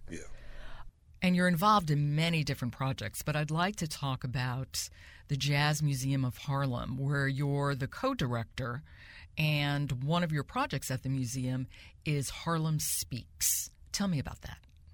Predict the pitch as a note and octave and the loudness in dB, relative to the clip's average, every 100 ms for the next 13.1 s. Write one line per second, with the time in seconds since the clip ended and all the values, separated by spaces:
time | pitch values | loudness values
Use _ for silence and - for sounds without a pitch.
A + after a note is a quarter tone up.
0 | - - A2 A2 A#2+ A2 B2 D3+ C3 B2+ | -14 0 4 4 2 2 6 6 6 4
1 | - A#2 - G#2 G2 F#2 E2+ F2 G#2 G#2 | 4 -4 -2 -2 0 0 -2 0 0 2
2 | G2+ E2+ F2+ F2 F2 E2 F2 E2+ D#2+ E2 | 0 -2 0 0 -2 -4 -2 -2 -2 0
3 | F2+ E2+ D#2+ D#2 D#2 - - - - - | 4 4 2 -4 -8 -8 -10 -10 -8 0
4 | A2+ A2 F2+ G2 F#2 E2+ D#2 - - A2+ | 2 4 4 4 6 6 2 -6 -6 -2
5 | G2+ G#2 G#2 G#2 F#2 E2+ F2 F#2 F2+ E2+ | 6 6 6 2 0 -2 0 2 2 0
6 | - F#2 E2+ D2+ D2+ C#2 C2+ E2 D#2 D2 | 0 0 -2 -4 -6 -6 -8 -8 -8 -6
7 | D2+ C#2+ C#2+ C#2+ C#2+ - - C2+ D2+ - | -6 -8 -8 -8 -8 -8 -10 -10 -8 0
8 | F#2 E2+ E2 E2+ D#2+ D#2+ - E2 D2+ E2 | 2 4 2 0 0 -2 -4 -2 -4 -6
9 | D2 - - E2+ D#2 E2+ E2 D#2+ D#2+ D#2 | -8 -8 -8 -6 -4 -4 -4 -4 -6 -6
10 | D#2 D2 D#2+ D#2+ - E2+ E2 D#2+ D#2 D#2 | -8 -8 -6 -2 0 0 0 -2 -2 -4
11 | D2+ D2+ E2 - D2 E2 D#2 D2 - - | -6 -2 -2 -4 -6 -4 -2 -4 -6 -12
12 | - - - - - G#2 E2+ E2 E2 D#2 | -12 -8 -8 -8 0 0 2 0 0 -2
13 | D2+ | -6